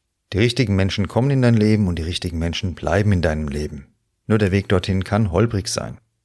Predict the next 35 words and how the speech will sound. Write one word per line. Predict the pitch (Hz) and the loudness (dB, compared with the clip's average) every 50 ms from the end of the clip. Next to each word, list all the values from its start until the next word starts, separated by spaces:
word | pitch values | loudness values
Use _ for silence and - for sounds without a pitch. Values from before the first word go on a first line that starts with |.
| _ _ | _ _
Ich | - - | -2 -2
habe | 117 113 | -2 0
die | - | 0
letzten | 104 101 104 - - - 104 | 0 0 0 -2 -4 -2 0
Jahre | 95 92 95 95 95 92 | 2 2 2 2 2 0
wirklich | 98 - - 87 87 | -2 -2 -4 -4 -4
<laughs> | 82 | -2
einiges | 80 90 135 135 104 107 92 90 | 0 2 2 2 4 2 2 2
erlebt | 98 95 92 92 92 - - | 2 2 2 2 0 0 0
und | 98 92 | 0 2
meine | 95 98 104 98 | 2 2 2 0
Freunde, | - - 98 107 110 | 0 0 0 2 2
die | 101 101 | 2 0
animieren | 87 95 95 98 101 104 107 | 0 0 0 0 2 2 2
mich | 107 95 - - | 0 0 -2 -2
regelmäßig, | 95 110 120 127 101 95 92 90 - - 131 123 - | 0 0 2 2 2 2 2 0 0 -2 -2 -2 -2
ein | - 98 92 | -2 -2 -2
Buch | 87 120 139 139 | 0 0 0 2
darüber | - 107 92 90 80 80 | 2 0 0 0 0 -2
zu | 80 85 | -4 -6
schreiben. | - - - - 78 78 - - - _ _ _ _ _ _ _ | -8 -6 -6 -6 -6 -8 -10 -14 -18 _ _ _ _ _ _ _
Ich | - 117 - - | -8 -6 -2 0
würde | 123 123 110 107 | 2 2 4 4
nie | 107 107 | 4 4
in | 110 - | 2 2
einer | 95 92 87 82 | 0 -2 -2 0
Art | 82 98 98 | 0 0 0
und | 95 90 85 | 0 -2 -2
Weise | 85 85 87 92 85 85 | -2 0 0 0 -2 -2
ein | 82 82 80 80 | -4 -4 -4 -2
Wort | 82 90 90 - | -2 -2 -2 -2
über | 92 85 | -4 -6
eine | 80 82 82 | -4 -4 -6
Person | 82 - 85 - - 92 95 90 | -6 -6 -6 -6 -4 -4 -4 -2
verlieren, | - 90 87 87 87 85 85 85 80 | -2 -4 -4 -2 -2 -4 -4 -4 -6